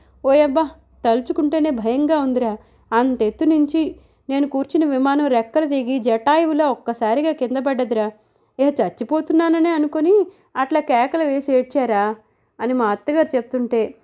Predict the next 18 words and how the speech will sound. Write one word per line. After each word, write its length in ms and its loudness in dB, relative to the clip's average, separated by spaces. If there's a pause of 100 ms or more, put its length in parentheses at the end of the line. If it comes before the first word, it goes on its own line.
(280)
మా 120 0
వాడు 260 2
పొట్ట 420 -2
చెక్కలేయట్టు 560 -2
నవ్వుతూ, 540 -2 (340)
"నాన్నమ్మ 380 4
ఇంతవరకు 520 0
ఒక్కసారి 500 0
కూడా 200 0
ప్లేన్ 360 0
ఎక్కలేదు, 520 0 (480)
ఇంతలోకే 480 0
ప్లేన్ 400 0
క్రాష్, 480 -2 (180)
హా, 300 2 (540)
వండర్‌ఫుల్ 500 0
డ్రీమ్ 240 0
నాన్నమ్మ," 540 -2